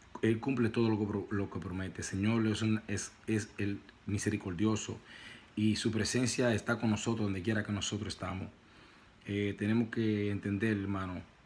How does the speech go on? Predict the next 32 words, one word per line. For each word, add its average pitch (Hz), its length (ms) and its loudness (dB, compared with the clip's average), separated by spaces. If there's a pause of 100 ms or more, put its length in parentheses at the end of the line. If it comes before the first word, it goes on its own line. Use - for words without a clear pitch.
(120)
que 95 400 -4 (340)
Dios 104 280 -2
es 110 120 -2
fiel 98 480 -2
y 98 120 -4
Dios 98 300 -2
es, 104 320 -2
eh, 95 280 -6
misericordioso. 95 840 -6 (600)
Yo 110 760 4 (140)
tengo 113 180 2
que 110 80 -4
darle 110 280 2
la 104 100 0
gloria 107 380 2
a - 20 2
Dios 101 480 -2 (440)
porque 92 240 -8
cada 107 280 2
día 107 400 2 (920)
Él 104 140 2
nos 104 100 2
cuida. 104 460 0 (840)
Am, 95 520 -2
como 104 200 -2
decía 104 640 2
el 101 100 -2
Salmo 107 300 2
noventa 104 360 0
y 95 60 -2
uno, 107 340 2 (720)
eh, 90 480 -8